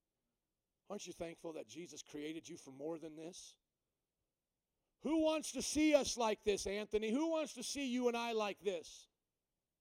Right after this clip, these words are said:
Who? The world. But who makes the world find this enjoyable? Who put that in their heart? The devil. The devil wants to, to see,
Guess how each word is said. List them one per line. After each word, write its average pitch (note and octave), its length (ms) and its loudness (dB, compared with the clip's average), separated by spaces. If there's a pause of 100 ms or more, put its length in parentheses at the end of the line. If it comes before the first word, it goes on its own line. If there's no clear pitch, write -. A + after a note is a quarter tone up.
(160)
Who? A#3 280 2 (1160)
The E3 60 -2
world. A3+ 460 10 (380)
But F#3 120 2
who C#4+ 360 6 (160)
makes C4 360 6
the A3+ 100 4
world A#3+ 340 12
find A3+ 300 4
this G#3 160 2
enjoyable? F3+ 640 2 (100)
Who B3 140 0
put - 220 2
that B3+ 160 6
in A3+ 120 4
their G3+ 140 -2
heart? F#3 320 2 (1120)
The C3 60 -18
devil. C3 420 -10 (1500)
The - 80 0
devil B3+ 380 10
wants C4+ 320 6
to, A#3 260 2 (320)
to G3 80 2
see, C#4 560 4